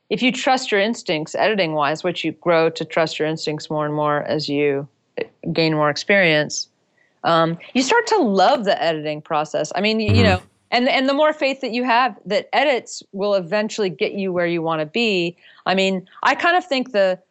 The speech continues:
Speaker 1: thing that separates writers who give up and writers who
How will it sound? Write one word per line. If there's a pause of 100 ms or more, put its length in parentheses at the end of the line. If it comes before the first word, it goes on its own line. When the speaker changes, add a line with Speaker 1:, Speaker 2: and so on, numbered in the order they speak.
(240)
Speaker 1:
thing
that
separates (440)
writers
who (720)
give
up (100)
and
writers
who